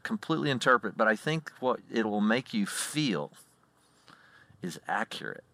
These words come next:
The Lord God, the Almighty, the Lamb,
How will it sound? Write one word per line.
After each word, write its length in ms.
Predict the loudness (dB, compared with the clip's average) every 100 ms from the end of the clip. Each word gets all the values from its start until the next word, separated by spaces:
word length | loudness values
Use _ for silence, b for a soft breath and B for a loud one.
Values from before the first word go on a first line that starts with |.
| _ _ _ _ _ _ _ _ _ _ _ _ _ _ _ B B B B B B B
The 80 | 2
Lord 320 | 6 6 8
God, 480 | 8 10 8 4 -4
the 100 | 0
Almighty, 640 | 2 6 8 8 4 2
the 100 | 4
Lamb, 580 | 6 8 8 8 6